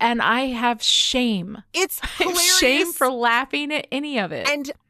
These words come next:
Speaker 2: awful. And also,
Speaker 1: Mm-hmm.
Speaker 2: I feel very strongly that if we were to watch this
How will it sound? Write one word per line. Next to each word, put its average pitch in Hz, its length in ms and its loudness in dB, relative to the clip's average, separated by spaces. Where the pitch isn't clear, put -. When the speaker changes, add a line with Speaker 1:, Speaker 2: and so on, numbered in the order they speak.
Speaker 2:
awful. 240 840 2
And 359 320 0
also, 262 380 0
Speaker 1:
Mm-hmm. - 60 -16
Speaker 2:
I 254 120 0
feel 359 420 -4
very 220 460 -2
strongly 214 680 -4
that 220 160 -2
if 208 160 -8
we 214 260 -12
were 220 200 -6
to - 240 -8
watch 180 500 -2
this 214 580 -8